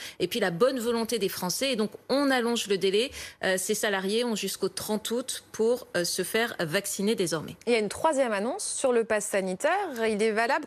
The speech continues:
Speaker 2: combien de temps après la deuxième dose maintenant ?
Speaker 1: Alors finalement, euh, c'est, enfin, du moins après la deuxième dose, plus sept jours, vous avez le pass sanitaire. C'est, c'est super,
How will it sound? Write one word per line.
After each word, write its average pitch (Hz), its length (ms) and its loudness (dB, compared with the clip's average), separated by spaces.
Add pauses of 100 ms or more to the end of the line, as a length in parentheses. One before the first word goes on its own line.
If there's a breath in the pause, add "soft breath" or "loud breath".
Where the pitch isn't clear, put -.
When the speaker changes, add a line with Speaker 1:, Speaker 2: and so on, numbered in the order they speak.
Speaker 2:
combien 339 320 2
de 285 40 -2
temps 381 160 0
après 294 240 0
la 277 120 2
deuxième 254 320 2
dose 311 200 -2
maintenant ? 294 280 -2 (260)
Speaker 1:
Alors 175 200 -2
finalement, 269 800 0 (120)
euh, 202 240 2
c'est, 254 600 -4
enfin, 190 360 -2 (240)
du 214 120 -4
moins 269 140 4
après 233 180 -2
la 226 100 0
deuxième 220 320 0
dose, 269 460 -2 (160)
plus - 100 -4
sept 214 320 -2
jours, 254 260 -2
vous 208 140 -2
avez 240 180 2
le 285 60 -2
pass - 220 -2
sanitaire. 226 640 -2 (400 loud breath)
C'est, 151 320 -2
c'est - 160 -2
super, 339 300 0